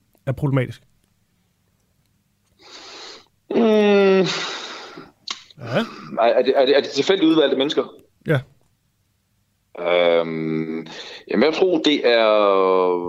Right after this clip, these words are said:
Speaker 2: Jeg håber, det vil være, øh, flertal, der ikke synes, det er problematisk. Jeg må bare sige femogtres procent. Jeg ved det ikke.
Speaker 1: Det er et flertal. Ved du hvad? Toogfirs procent.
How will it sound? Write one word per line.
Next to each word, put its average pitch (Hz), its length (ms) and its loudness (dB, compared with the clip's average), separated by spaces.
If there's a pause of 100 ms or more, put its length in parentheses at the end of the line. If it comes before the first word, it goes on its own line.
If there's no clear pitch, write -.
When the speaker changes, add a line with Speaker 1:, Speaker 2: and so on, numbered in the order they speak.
(400)
Speaker 2:
Jeg 104 100 4
håber, 165 340 2
det 117 160 -2
vil 104 140 0
være, 90 300 2 (320)
øh, 101 100 0
flertal, 113 520 -2
der 95 60 2
ikke 104 160 -2
synes, 107 220 -8
det - 20 -20
er - 40 -20
problematisk. 95 500 -4
Jeg 135 120 2
må 151 40 -2
bare 175 140 2
sige 156 140 -4
femogtres - 320 -2
procent. - 380 -8
Jeg 95 100 2
ved 101 60 0
det - 80 -4
ikke. - 120 -18 (1700)
Speaker 1:
Det 160 80 0
er 170 40 2
et 185 60 0
flertal. 170 320 0 (260)
Ved 175 140 2
du 220 60 2
hvad? 175 160 4 (1080)
Toogfirs 208 340 0
procent. 160 320 -4